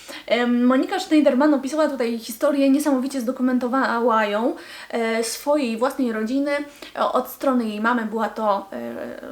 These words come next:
była to rodzina polska, taka, e, szlachecka, tak? Z drugiej strony, od strony ojca, była to rodzina, e, żydowska. Jak bardzo różne to są dwie perspektywy. To jest niesamo-,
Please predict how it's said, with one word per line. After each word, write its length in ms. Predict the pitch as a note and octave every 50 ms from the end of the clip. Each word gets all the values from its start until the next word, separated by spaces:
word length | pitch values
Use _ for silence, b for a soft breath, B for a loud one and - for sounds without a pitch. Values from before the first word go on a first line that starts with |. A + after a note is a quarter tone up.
| A#3
była 500 | A3 G#3+ G#3 G#3+ A3 G#3+ G#3+ C4 A#3+ A3+
to 580 | A3+ A3+ - - A#3+ A#3 A3+ A3+ A3+ A3 G3 - - A#3 A3+
rodzina 560 | A3+ A3+ A3+ G#3 A#3 C4 C4+ B3 G#3 G#3 - - - -
polska, 640 | C4+ C#4 C#4+ C#4+ C#4 - - - - B3 A3 G#3 G#3
taka, 460 | A3 G#3+ - G#3 G3+ G3 G3+ G3+ - - A#3 A3
e, 40 |
szlachecka, 600 | G#3+ - A#3+ A#3+ A3+ F4 F#4+ - - - - G#3
tak? 240 | - A3 C4+ D#4+ - -
Z 80 | A#3 A3
drugiej 320 | A3+ E4 F#4+ D#4 E4 D#4+
strony, 280 | D#4+ - D#4+ C#4+ C4 B3
od 100 | A#3+ -
strony 380 | - - B3+ A#3+ A#3 A3 -
ojca, 300 | - C#4+ D4+ D4 D4+ C#4
była 220 | A#3 A3 C#4 C4+ C#4
to 160 | C4+ B3+ A#3+
rodzina, 560 | A#3 A#3 A3 A#3 A#3 G#3+ G#3+ G#3+ G#3 G#3 B B B B B -
e, 200 | - G#3+ A3+ A3
żydowska. 760 | G#3+ C4 C#4 G#3+ B3 - - - - - - - - - - - - -
Jak 200 | B3+ C#4+ B3 D4
bardzo 560 | A#3 D#4+ D#4+ D#4+ D#4 C#4 B3 A#3 D4 C#4+ C#4
różne 480 | - C#4+ D#4 D#4 C4+ C#4 C#4 C#4 C#4 C4+
to 100 | B3+ A#3+
są 180 | - C4 A#3+
dwie 180 | A3 A3+ A#3 A#3
perspektywy. 720 | A#3 B3+ A#3 - - - B3+ - - - - - - - - - - -
To 160 | - C#4+ D4
jest 400 | C#4+ C#4+ C4+ C#4 - - - - - _ -
niesamo-, 680 | B3+ C4 B3+ C4+ D#4 D#4 D4 - - G#3+ G3+ G#3 -